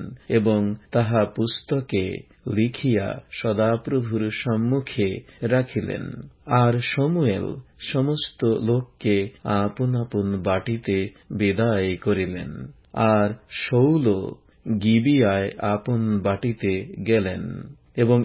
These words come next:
ঈশ্বর যাহাদের হৃদয় স্পর্শ করিলেন, এমন এক দল সৈন্য তাহার সহিত গমন করিল। কিন্তু পাষণ্ডেরা কেহ কেহ বলিল, "এই ব্যক্তি আমাদিগকে কিরূপে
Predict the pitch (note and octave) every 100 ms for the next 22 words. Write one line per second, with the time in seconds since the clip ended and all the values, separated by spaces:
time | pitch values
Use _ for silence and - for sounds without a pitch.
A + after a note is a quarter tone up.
0 | - C#3 E3 - C3+ A#2 A2+ G#2 A#2+ A2+
1 | B2+ A2 A2 A2+ - - A#2 A2 A2+ G#2+
2 | G2 G2 - - - G2+ G#2+ - - C#3+
3 | B2+ A2+ F#2+ F2+ F2+ F#2+ D3+ - _ -
4 | A2 G#2+ B2 C#3+ - G#2+ G#2+ G2+ - G#2
5 | G2+ G2+ G#2 - C3 B2+ G2+ F#2 - -
6 | - C3+ C3 C#3 A#2+ - A#2 G#2 G#2+ G2+
7 | - A#2 F#2+ G2+ G2 A2 G#2 G2 F#2 E2+
8 | G#2 G2 F2 F#2 - - _ - C#3+ D3+
9 | D3+ A2 G#2+ D3 - - G#2+ G#2+ - D3+
10 | E3+ D#3 G#2+ F#2 - - - - A#2+ B2+
11 | D3 D3 A#2+ A#2+ G2+ G#2 G#2+ A2+ F2 E2+
12 | - - _ - A2 B2+ C3 C#3 C#3 -
13 | G#2+ G2+ G#2 - A2 A2+ A#2 A#2 A#2 G#2+
14 | G#2+ G2+ G2 - - B2 C3+ E3 - G#2
15 | G2